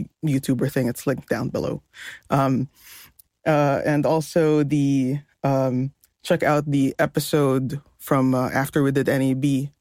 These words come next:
the N A B show of, that's called, uh, How Office Hours Did It. And that would also give you a little ba-, um, slightly deeper background on the pipeline. So you find out how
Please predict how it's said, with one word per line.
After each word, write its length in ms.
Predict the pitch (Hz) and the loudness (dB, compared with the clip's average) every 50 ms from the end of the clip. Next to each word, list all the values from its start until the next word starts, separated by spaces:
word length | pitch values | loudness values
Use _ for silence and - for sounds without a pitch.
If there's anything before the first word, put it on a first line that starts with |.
| _ _ _ | _ _ _
the 100 | 127 120 | -4 -2
N 120 | 135 147 | 0 0
A 60 | 143 | 0
B 160 | 139 131 139 135 | 0 0 -2 -2
show 320 | 139 - - 123 117 113 | -2 -2 -2 0 0 0
of, 300 | 117 123 120 139 - - - - - - _ _ _ - | 0 -2 -4 -6 -10 -16 -18 -20 -20 -20 _ _ _ -4
that's 180 | 143 135 - | -2 -2 -2
called, 300 | - - 131 127 127 117 | -2 0 0 0 2 2
uh, 200 | 127 127 127 131 131 - _ _ _ _ - | 0 0 0 -2 -6 -10 _ _ _ _ -6
How 180 | - 151 - | -2 -2 0
Office 320 | - 127 139 143 - 143 - | 0 0 -2 -2 -4 -2 0
Hours 340 | 127 127 123 127 135 - | 0 0 0 0 -2 -2
Did 200 | - 135 139 120 | -2 0 0 2
It. 120 | 131 - - _ _ _ _ _ _ _ _ _ _ _ | 0 -2 -2 _ _ _ _ _ _ _ _ _ _ _
And 360 | - 147 135 139 127 120 143 - _ | -2 0 0 0 0 -2 -4 -4 _
that 180 | - 143 135 - | -2 -2 0 0
would 100 | 123 127 | -2 0
also 240 | 131 120 120 - 127 | 0 -2 -2 -2 -2
give 200 | 123 127 120 127 | -2 -2 0 0
you 200 | 127 120 123 - | 0 0 0 0
a 60 | - 143 | 0 0
little 300 | 127 131 131 120 - - - _ _ _ _ | 0 0 0 -2 -6 -10 -14 _ _ _ _
ba-, 180 | 143 131 123 - _ - | -2 -2 -2 -4 _ -2
um, 380 | 135 123 123 120 123 139 139 - _ _ _ _ _ _ | -2 -2 0 -2 -2 -4 -6 -8 _ _ _ _ _ _
slightly 400 | - - - 190 185 180 190 165 | -16 -4 0 0 0 2 2 2
deeper 320 | 143 143 135 139 - 147 | 2 2 0 2 0 0
background 500 | 131 135 131 123 - - 127 127 127 - | 2 0 -2 -2 -2 -4 -2 -2 -2 -2
on 260 | 127 120 120 120 117 - _ _ _ _ _ | -2 -2 -2 -2 -4 -6 _ _ _ _ _
the 120 | - - 143 | -2 -2 -2
pipeline. 640 | - - - 165 - _ - 123 - 117 123 131 - _ | 0 0 -2 -2 -2 _ -2 -2 -2 -2 -4 -6 -8 _
So 340 | - - - 131 131 135 - - - _ _ _ _ _ _ _ _ _ _ | -6 -2 0 0 0 0 -2 -4 -10 _ _ _ _ _ _ _ _ _ _
you 220 | - 143 135 - - - - _ - | 0 0 0 0 -4 -8 -16 _ -6
find 280 | - - 147 143 147 | -2 0 0 2 2
out 200 | 151 143 135 139 | 2 0 0 -2
how 440 | - - - 139 135 139 135 131 139 | -4 -2 0 0 2 2 0 -2 -2